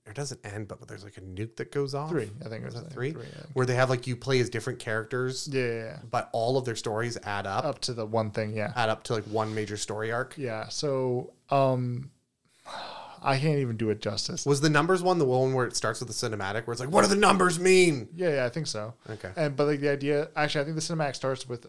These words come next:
Speaker 2: uh, a woman pulling up to a microphone, and she starts saying the numbers.
Speaker 1: Oh, okay, okay.
Speaker 2: And, but, like, the whole idea is, like, you're trying to figure out what are the num-, what are the numbers for in the
Speaker 1: Yeah,
Speaker 2: wiki.
Speaker 1: what do they mean?
Speaker 2: It's, like,
Speaker 1: Yeah.
Speaker 2: activation codes and stuff like that.
Speaker 1: That makes sense.
Speaker 2: It's really, really cool. It's, it's, um,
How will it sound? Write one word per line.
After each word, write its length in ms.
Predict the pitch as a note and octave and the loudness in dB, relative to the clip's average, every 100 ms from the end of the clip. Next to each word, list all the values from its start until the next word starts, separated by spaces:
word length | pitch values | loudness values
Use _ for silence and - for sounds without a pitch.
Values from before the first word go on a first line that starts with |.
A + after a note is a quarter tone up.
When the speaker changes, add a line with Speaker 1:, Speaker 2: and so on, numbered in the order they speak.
| - | -4
Speaker 2:
uh, 240 | A#2+ A2 - | 0 0 0
a 60 | |
woman 300 | A#2 B2 A#2 | 0 0 -2
pulling 240 | A#2+ A#2+ G#2+ | 0 0 -2
up 160 | - | -4
to 280 | - A#2 A2 | -2 0 0
a 100 | A2 | 0
microphone, 560 | G#2+ G#2 A2 - A2 - | 0 0 -2 -4 -4 -4
and 100 | - | -4
she 120 | G#2+ | -6
starts 320 | - - - | -4 -4 -2
saying 320 | - G#2+ G2+ | 0 0 -2
the 80 | G#2+ | -4
numbers. 480 | E3 - - - - _ - G#2 | -4 -6 -6 -4 -6 _ -16 -10
Speaker 1:
Oh, 220 | G#2 B2+ C3+ | -6 -6 -8
okay, 180 | C3 A2 | -12 -16
okay. 220 | A#2 - - _ | -18 -20 -20 _
Speaker 2:
And, 120 | B2 A#2+ | -2 4
but, 80 | |
like, 160 | A#2+ A2+ | 4 4
the 80 | G#2 | 2
whole 160 | A#2 | 4
idea 240 | A2 G#2+ G2+ | 4 4 2
is, 100 | G2+ | 0
like, 240 | G#2 - _ D3+ B2+ | -4 -8 _ -20 -12
you're 100 | A2+ | -6
trying 260 | A#2 A#2 | 0 0
to 40 | A2 | 0
figure 260 | A2+ A2 | 0 2
out 280 | G#2 - C#3 | 2 0 -6
what 240 | B2+ A#2 | -2 0
are 160 | A2 G#2+ | 0 0
the 80 | G#2+ | -2
num-, 240 | G#2 - C#3+ | -4 -8 -6
what 120 | A#2+ | -2
are 60 | A2+ | 0
the 60 | G#2 | 0
numbers 320 | G2+ G#2 - | -2 -4 -6
for 300 | - G2 - | -6 -8 -8
in 80 | A2 | -8
the 60 | |
Speaker 1:
Yeah, 80 | G2+ | -8
Speaker 2:
wiki. 100 | F#2+ | -6
Speaker 1:
what 120 | G2+ G2 | -8 -8
do 40 | |
they 60 | G2 | -10
mean? 140 | G2+ | -10
Speaker 2:
It's, 80 | G2+ | -8
like, 100 | A2+ | -8
Speaker 1:
Yeah. 60 | |
Speaker 2:
activation 460 | - - - - B2+ | -8 -12 -10 -8 -8
codes 280 | C3+ D3 - | -8 -10 -8
and 80 | C3 | -8
stuff 220 | - - | -8 -14
like 100 | - | -14
that. 180 | - - | -14 -10
Speaker 1:
That 120 | - | -10
makes 160 | A2 - | -10 -14
sense. 100 | - | -10
Speaker 2:
It's 120 | - | -4
really, 180 | D3+ C#3 | 2 4
really 180 | B2 A2+ | 2 0
cool. 260 | A#2+ A2 A#2+ | -2 -4 -4
It's, 180 | C3 C#3+ | 0 4
it's, 360 | C#3 B2+ - - _ - | 4 2 -2 -4 _ -2
um, 300 | C3 B2 | 0 0